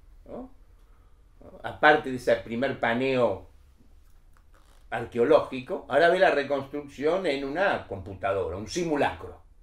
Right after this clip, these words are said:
¿no? Y obviamente se pone de espaldas, ¿ven lo que simple, qué simple es, aún en una película con mil quinientos millones de dólares? ¿M? Porque los, la guita está pa-,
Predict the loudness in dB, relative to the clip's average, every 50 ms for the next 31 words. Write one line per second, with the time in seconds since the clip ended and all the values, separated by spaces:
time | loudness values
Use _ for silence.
0 | -20 _ -20 -20 -20 -18 -20 -20 _ _ _ _ _ -20 _ -16 -6 -2 -2 0
1 | 2 2 0 0 -2 -4 -6 -6 -6 -6 -4 -4 -4 -4 -2 -2 -2 -2 2 2
2 | 4 4 4 4 2 -2 -4 -6 -4 -4 -4 -4 -4 -4 -6 -8 -16 -16 -12 -12
3 | -12 -12 -12 -14 -18 -18 -14 -12 -12 -12 -10 -8 -8 -8 -8 -10 -10 -8 -6 -4
4 | -4 -4 -6 -8 -14 -20 -20 -20 -20 -20 -20 -20 -16 -10 -6 -4 -2 -2 -2 -2
5 | -2 -4 -4 -4 -6 -6 -6 -2 -2 -2 -2 -2 -4 -8 -10 -10 -8 -8 -8 -8
6 | -10 -10 -8 -8 -8 -8 -10 -10 -10 -10 -8 -6 -6 -6 -4 -4 -2 0 4 4
7 | 4 4 4 0 -2 -4 -8 -12 -20 -18 -14 -12 -8 -8 -8 -8 -10 -14 -20 -20
8 | -20 -16 -12 -6 -4 -2 -2 -2 -2 -4 -4 -4 -4 -4 -4 -2 0 -2 -2 -2
9 | -6 -10 -18 -20